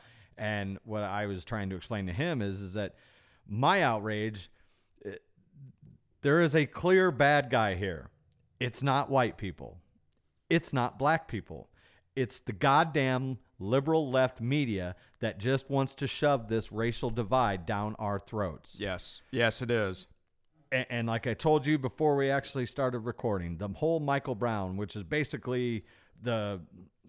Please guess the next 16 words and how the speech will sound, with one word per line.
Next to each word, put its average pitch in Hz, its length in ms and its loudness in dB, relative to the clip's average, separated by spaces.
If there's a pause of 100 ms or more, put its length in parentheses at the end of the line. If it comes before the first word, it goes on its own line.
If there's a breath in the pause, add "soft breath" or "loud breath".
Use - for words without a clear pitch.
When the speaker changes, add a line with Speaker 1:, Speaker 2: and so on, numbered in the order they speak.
(180)
Speaker 1:
the 113 260 -4 (800)
catalyst 143 580 4
to - 100 -4
all 135 340 6
of 101 100 0
this 101 320 -4
in 101 340 -4
the 104 100 -4
last 101 360 -2
several 95 300 -2
years. 101 380 0
Speaker 2:
Hands 160 400 2
up, 170 340 4
don't 165 300 6
shoot. 156 360 0
Speaker 1:
Yes. 120 400 0